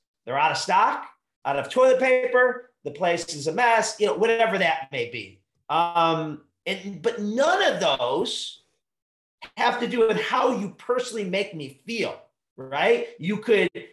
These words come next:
have the nicest, you know, Taj Mahal building and, and, and beautiful chandeliers and blah, blah, blah. You could be the smartest, most wicked person at your job, but, you know, you could be a jerk. Um, and so, you know, that I call the sixth one hospitality.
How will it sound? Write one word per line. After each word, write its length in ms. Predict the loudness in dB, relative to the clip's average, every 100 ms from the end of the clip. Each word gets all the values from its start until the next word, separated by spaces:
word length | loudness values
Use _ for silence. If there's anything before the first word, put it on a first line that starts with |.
| -2
have 260 | 0 2 0
the 100 | 0
nicest, 840 | 2 2 2 0 0 0 -4 -4
you 100 | 0
know, 380 | 2 2 0 -4
Taj 360 | 0 2 2 0
Mahal 680 | 0 0 4 6 6 4 -2 _ _ -2
building 600 | 4 6 6 4 4 2
and, 280 | 0 -4 -10
and, 220 | -10 -8
and 160 | -10 -8
beautiful 640 | -4 -2 -2 -2 -4 -4
chandeliers 600 | -6 -6 -6 -2 0 0
and 80 | -2
blah, 200 | -4 -4
blah, 100 | -2
blah. 180 | 2 2 0 -10
You 180 | -4 -4
could 140 | -4
be 100 | -2
the 100 | -2
smartest, 600 | -2 -2 2 2 2 -2
most 320 | -6 -6 -6 0
wicked 440 | 0 2 -2 -4
person 340 | -6 -8 -6
at 160 | -6 -4
your 120 | -6
job, 500 | -4 0 2 2 0 -4 _ _ _ _
but, 540 | 0 0 0 -8 -10 -2
you 120 | 0
know, 160 | 2
you 80 | 0
could 100 | 2
be 80 | 2
a 40 |
jerk. 480 | 2 2 2 0 -4 -16 _ _ _ _ _ _ _ _ 0
Um, 560 | 2 4 4 0 -4 -2
and 200 | -2 -2
so, 360 | -2 0 2
you 80 | 2
know, 120 | 2
that 260 | 2 0 2
I 160 | 0
call 300 | 0 0 0
the 100 | 0
sixth 420 | -2 -2 0 0 -4
one 220 | -4 -4
hospitality. 1300 | -6 -2 0 0 -8 -6 0 2 4 2 -2 -6 -12